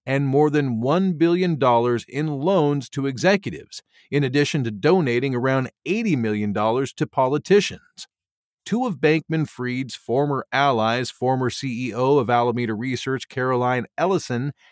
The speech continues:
and co-founder of F T X, Gary Wang, assisted the federal prosecutors in building the indictment against Bankman-Fried.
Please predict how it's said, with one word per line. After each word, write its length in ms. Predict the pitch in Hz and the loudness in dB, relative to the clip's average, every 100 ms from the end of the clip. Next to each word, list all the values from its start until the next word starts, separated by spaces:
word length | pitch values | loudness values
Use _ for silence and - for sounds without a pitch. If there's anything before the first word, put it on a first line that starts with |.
| _ | _
and 240 | 139 143 | -6 -6
co-founder 760 | - - 202 226 143 127 139 139 | -6 2 2 2 0 0 2 2
of 120 | 107 | 2
F 200 | 127 117 | 0 -2
T 240 | - 120 143 | -6 -2 0
X, 220 | 165 - | -2 -4
Gary 320 | 123 127 117 | -2 0 0
Wang, 580 | 110 190 170 127 135 143 _ _ _ | 0 2 2 0 -4 -10 _ _ _
assisted 640 | 147 143 - 254 - 170 127 | -4 -4 -4 -4 0 -2 -2
the 80 | |
federal 400 | 113 139 120 120 | -2 -2 0 -2
prosecutors 800 | 101 120 117 - 107 - 143 160 139 | -2 -2 -2 -2 -10 -6 -2 0 -2
in 240 | 135 110 | -4 0
building 440 | 139 196 165 147 | 4 4 4 0
the 160 | 127 127 | 0 -2
indictment 600 | 117 98 120 120 143 143 | -2 -2 -2 -2 -4 -4
against 640 | 139 107 - 202 202 - | -4 -6 -4 -2 -2 -6
Bankman-Fried. 1000 | - 113 98 117 113 - 185 120 - _ | -4 -4 -4 -6 -6 -2 -2 -4 -8 _